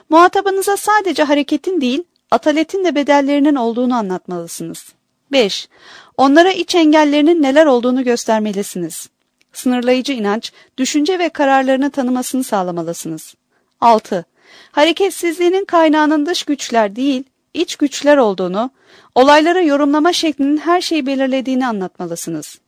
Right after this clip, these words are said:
Eylemsizliğin kendi seçimi olduğunu ve her durumda yapılabilecek bir şeylerin olduğunu vurgulamanız önerilir. Yedi, muhataplarınızın atalet halinden elde ettiği gizli kazançlarının neler olduğunu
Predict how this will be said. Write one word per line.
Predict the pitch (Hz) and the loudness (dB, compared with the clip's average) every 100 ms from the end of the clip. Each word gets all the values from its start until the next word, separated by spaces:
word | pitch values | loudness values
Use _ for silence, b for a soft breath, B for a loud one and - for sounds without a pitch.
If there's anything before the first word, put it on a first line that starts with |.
| _ _ _ _ _ | _ _ _ _ _
Eylemsizliğin | 226 240 254 254 262 233 240 285 349 b b - | 0 0 -2 -4 -8 -6 -2 -2 -2 b b -4
kendi | 247 285 392 | -2 0 0
seçimi | 339 - 262 | -4 -2 -2
olduğunu | 196 202 190 180 220 311 b b 254 | -2 -4 -6 -6 -6 -8 b b -6
ve | |
her | 269 415 370 | -2 -2 0
durumda | 311 277 294 | -2 -2 -2
yapılabilecek | 277 285 294 285 294 320 277 | -2 -2 -4 -4 -6 -6 -6
bir | 269 | -6
şeylerin | - 277 285 285 | -4 -4 -2 -2
olduğunu | 254 247 269 302 | -2 -2 -2 -2
vurgulamanız | 254 240 240 226 226 240 - | -2 -2 -4 -4 -4 -6 -8
önerilir. | 175 170 160 160 - _ _ _ _ _ _ _ - | -8 -8 -8 -12 -16 _ _ _ _ _ _ _ -2
Yedi, | 254 190 175 _ b b b b | 0 0 -6 _ b b b b
muhataplarınızın | 285 339 381 381 370 370 359 392 403 | 2 2 2 -2 -2 -2 -2 -4 -4
atalet | 294 320 359 392 | -2 0 -2 -2
halinden | 320 320 302 285 311 | 2 2 2 2 0
elde | 269 269 320 | -2 -4 -4
ettiği | 330 - 254 226 | -6 -4 -6 -4
gizli | 247 247 320 | -6 -6 -4
kazançlarının | 320 277 254 - 240 240 262 | -4 0 -2 -2 -4 -2 -4
neler | 240 240 302 | -4 -2 0
olduğunu | 277 202 196 220 | 0 -2 -6 -6